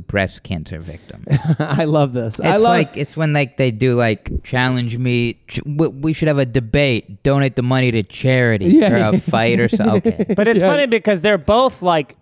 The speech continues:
Speaker 3: incredibly good-looking models.
Speaker 2: Listen,
Speaker 3: but, uh,
Speaker 2: if, if Show Your Boobs was a part of any campaign, you're gonna hear about it.
Speaker 3: Of course.
Speaker 2: If they're like, "Listen, we gotta sell more, we gotta sell more widgets. What are we
Speaker 1: They,
Speaker 2: gonna do?"
Speaker 1: they were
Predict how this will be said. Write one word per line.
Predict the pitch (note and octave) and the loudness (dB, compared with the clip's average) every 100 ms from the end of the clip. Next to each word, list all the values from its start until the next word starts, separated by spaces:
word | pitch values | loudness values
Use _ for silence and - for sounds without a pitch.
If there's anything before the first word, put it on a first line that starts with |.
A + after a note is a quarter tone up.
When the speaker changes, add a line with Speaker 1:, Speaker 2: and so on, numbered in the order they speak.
| _ - | _ -4
Speaker 3:
incredibly | E3 D#3+ - A3+ C4 B3 G3 F#3+ | -2 -4 -4 0 2 0 2 0
good-looking | C#3+ D#3 F#3 E3 F3+ E3+ F3 D#3+ D#3 | 2 2 2 2 2 2 0 -2 -2
models. | D#3+ F#3 F#3 E3+ D3+ D3 | 0 0 2 2 4 4
Speaker 2:
Listen, | F#3+ - F3 D#3+ - | 2 2 2 0 -2
Speaker 3:
but, | E3 | -2
uh, | D#3 D3+ D3+ C#3+ C#3+ | 2 2 2 0 2
Speaker 2:
if, | F#3 F3 G#3+ | 2 2 0
if | F#3 - | 0 0
Show | - - A3 C4+ | -6 0 2 4
Your | C#4 C4+ | 4 4
Boobs | F3+ G#3+ G#3 G3 D3+ | 4 4 4 2 2
was | F3 D#3 | 0 2
a | |
part | - E3+ E3 | 0 2 2
of | C#3+ - | 0 -2
any | E3 F3 E3+ | 0 2 0
campaign, | - D#3 C#3+ - C3+ C3 B2 A#2+ B2 | -2 -2 -2 -2 0 0 0 -2 -4
you're | B2+ B2+ | -2 0
gonna | B2 G2+ | 0 -4
hear | G#2 | -6
about | F#2+ F2+ E2+ | -8 -10 -16
it. | E2+ | -12
Speaker 3:
Of | C#3+ - | -10 -4
course. | C3+ G#2 | -2 -2
Speaker 2:
If | B2+ | 0
they're | E3 E3 | 2 4
like, | E3 D#3+ D3 | 2 0 0
"Listen, | E3 D#3 C#3 C3 | 0 0 0 2
we | |
gotta | C#3 D3+ C#3 | 2 0 -2
sell | - D3 C#3+ | 0 0 2
more, | C#3+ C#3+ C3 - _ _ _ _ _ - | 2 2 0 -2 _ _ _ _ _ -2
we | D3+ | 2
gotta | G3+ G3 | 2 2
sell | A3+ G#3+ | 2 4
more | G#3+ G#3 | 4 6
widgets. | G#3+ G#3 D#3 A#2+ - A2 | 4 4 2 -2 -4 0
What | |
are | B2 F#3+ | 2 4
we | |
Speaker 1:
They, | G3 | 2
Speaker 2:
gonna | G3+ G3 | 2 2
do?" | F3+ F#3+ C3 G#2 | 2 2 2 0
Speaker 1:
they | A#2 | 0
were | A#2 | 2